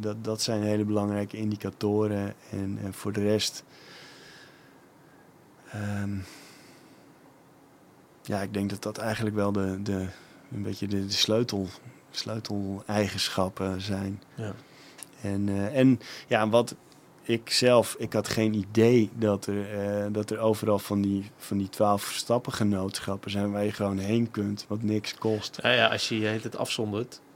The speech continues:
Speaker 1: Ja.
Speaker 2: dan, ja, ik kan me voorstellen dat je dan niet weet dat er nog meer mensen zijn zoals jij.
Speaker 1: Nee.
Speaker 2: Of ieder, of heel veel mensen het al hebben meegemaakt en er van af zijn gekomen.
Speaker 1: Ja.
Speaker 2: Dus ja, dat is wel,
Speaker 1: Nee, ja,
Speaker 2: eh,
Speaker 1: dat, dat,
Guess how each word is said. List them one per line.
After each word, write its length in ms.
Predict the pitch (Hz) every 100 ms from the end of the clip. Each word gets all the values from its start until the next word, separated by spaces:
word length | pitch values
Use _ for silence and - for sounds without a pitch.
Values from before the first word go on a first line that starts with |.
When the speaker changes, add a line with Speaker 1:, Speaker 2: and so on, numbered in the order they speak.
| -
Speaker 1:
Ja. 200 | 127 - 123
Speaker 2:
dan, 320 | 107 110 110 - - - - -
ja, 80 | - 110
ik 120 | 113 101
kan 100 | 123
me 60 |
voorstellen 440 | 110 127 123 117 110
dat 160 | 110
je 80 | 107
dan 340 | 107 104 104 104 - - - - -
niet 560 | 113 104 113 110 101 101
weet 400 | 113 117 - 110
dat 180 | 104
er 80 | -
nog 180 | 101 98
meer 180 | 107 107
mensen 260 | 113 113
zijn 240 | 110 113 110
zoals 180 | 113 104
jij. 260 | 104 107
Speaker 1:
Nee. 160 | 113 95 - - -
Speaker 2:
Of 260 | - - -
ieder, 260 | - 104 104 -
of 140 | -
heel 260 | 101 101 110
veel 120 | 104
mensen 300 | 98 98 -
het 220 | - 104
al 220 | - 107 98
hebben 200 | 92 92
meegemaakt 680 | 98 98 101 92 80 - - - - -
en 140 | 107
er 120 | 98 92
van 140 | 101
af 120 | -
zijn 200 | - 113
gekomen. 480 | 107 104 113 110 117 - - -
Speaker 1:
Ja. 240 | 120 113 - - - - - - - -
Speaker 2:
Dus 180 | 107 101
ja, 180 | 107 95
dat 140 | 95
is 100 | -
wel, 180 | 104 101
Speaker 1:
Nee, 160 | 139
ja, 80 | 143
Speaker 2:
eh, 60 | 139
Speaker 1:
dat, 140 | 143
dat, 280 | 139 127 123